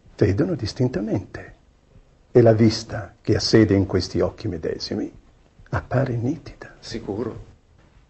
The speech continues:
Speaker 1: Allo stesso modo, considera anche il caso dell'anima,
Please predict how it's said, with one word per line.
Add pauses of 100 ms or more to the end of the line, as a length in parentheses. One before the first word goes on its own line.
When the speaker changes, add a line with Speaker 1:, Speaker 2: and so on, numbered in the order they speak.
(100)
Speaker 1:
Allo
stesso
modo, (460)
considera
anche
il
caso
dell'anima,